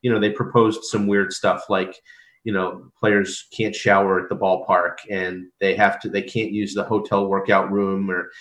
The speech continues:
you know, some pretty austere, but I'm sure necessary measures to try to keep the virus contained.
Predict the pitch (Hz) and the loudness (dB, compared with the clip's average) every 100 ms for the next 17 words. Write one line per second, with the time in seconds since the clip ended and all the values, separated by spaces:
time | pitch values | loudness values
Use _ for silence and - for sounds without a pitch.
0 | - 151 135 123 - 139 - 180 139 120 | -6 6 6 6 4 2 6 6 8 6
1 | 113 - 123 120 110 104 - - - _ | 4 0 4 6 6 2 -4 -16 -20 _
2 | - 117 - - _ - 113 104 120 104 | -4 -2 -4 -16 _ -4 -4 0 2 4
3 | 110 - 110 120 101 98 98 113 107 92 | 2 0 0 4 4 4 4 4 2 -2
4 | - - 110 98 95 113 104 - 92 85 | -4 -2 2 2 0 -6 -6 -2 -4 0
5 | 98 95 92 - - - 95 87 87 | 2 2 0 -4 -14 -10 -8 -6 -10